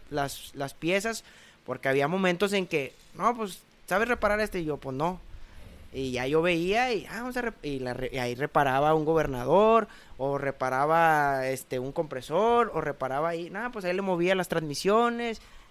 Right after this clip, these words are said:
y ya conocía las piezas, pero no sabía armar en sí la, la parte, ¿verdad? Y ahí fue donde más me metí,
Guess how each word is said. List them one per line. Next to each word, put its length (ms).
y 200
ya 160
conocía 320
las 160
piezas, 400
pero 240
no 160
sabía 480
armar 460
en 100
sí 460
la, 220
la 160
parte, 400
¿verdad? 200
Y 100
ahí 220
fue 220
donde 280
más 520
me 120
metí, 280